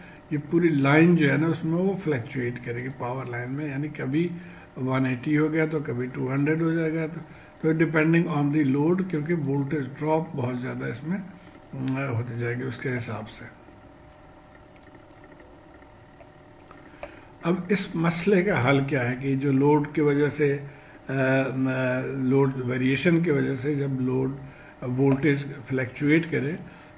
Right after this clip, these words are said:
तो उसके लिए एक, अ, transformer, अ,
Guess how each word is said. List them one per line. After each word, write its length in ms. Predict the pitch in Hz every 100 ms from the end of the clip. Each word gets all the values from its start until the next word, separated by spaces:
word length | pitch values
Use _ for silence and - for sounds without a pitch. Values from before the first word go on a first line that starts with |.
| -
तो 80 | 180
उसके 260 | 180 190
लिए 420 | 156 143 143 196 - - - - 202
एक, 260 | 139 139 139
अ, 400 | 143 139 139 135
transformer, 680 | 139 131 135 139 139 139 139
अ, 160 | 143